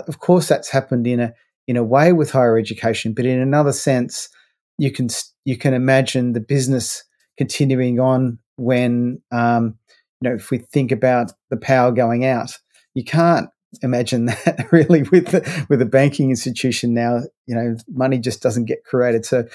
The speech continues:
that, eh, I think you can see how core or not the digital capability is. And then when you think about that,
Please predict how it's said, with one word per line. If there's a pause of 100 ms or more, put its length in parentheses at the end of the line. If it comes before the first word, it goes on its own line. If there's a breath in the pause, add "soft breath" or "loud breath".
(240 loud breath)
that, (600)
eh, (220)
I
think
you
can
see
how (1040)
core
or
not
the
digital
capability
is.
And
then
when
you
think
about
that,